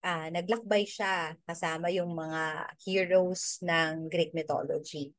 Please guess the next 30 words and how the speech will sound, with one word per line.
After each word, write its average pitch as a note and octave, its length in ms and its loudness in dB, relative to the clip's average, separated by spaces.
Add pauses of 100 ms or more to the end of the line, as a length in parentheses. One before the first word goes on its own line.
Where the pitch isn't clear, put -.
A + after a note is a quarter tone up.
(460)
Ah, C#3+ 240 -4
nakipaglaban D3+ 640 -2
sa - 80 -8
mga F#3+ 240 -4
Diyos, G#3+ 720 10
may D#3 160 -4
mga D3 240 -4
adventures D#3 560 -2
siyang D#3 240 -6
napuntahan. F#3 960 -2 (640)
And G#3+ 240 2
then, B3 560 10 (440)
ang A#3 160 2
tagal A3 400 6
nung G#3+ 160 -4
asawa F#3 480 -2
niya, E3+ 720 0 (480)
ah, D#3+ 560 4
na F#3 140 0 (100)
naghihintay F3+ 480 0
sa F3 160 -10
kanya, D#3 480 -6
to - 80 -2
the F#3 160 4
point F#3+ 320 4
na E3 80 0
ang F#3+ 160 -2
dami F#3 400 4
nang F3 240 0 (240)
nanliligaw. D#3 960 2